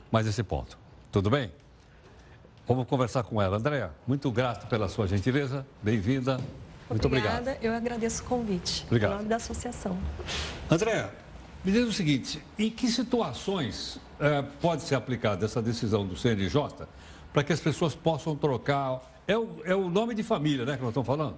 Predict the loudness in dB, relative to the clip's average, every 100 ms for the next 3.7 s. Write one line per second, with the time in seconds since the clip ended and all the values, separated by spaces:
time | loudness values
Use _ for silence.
0 | -2 0 0 -2 2 2 2 0 0 2
1 | 0 -2 -4 -2 0 0 -4 -2 0 0
2 | 0 -2 -2 0 2 2 2 0 -2 -2
3 | -2 -4 -6 -8 -10 -10 -10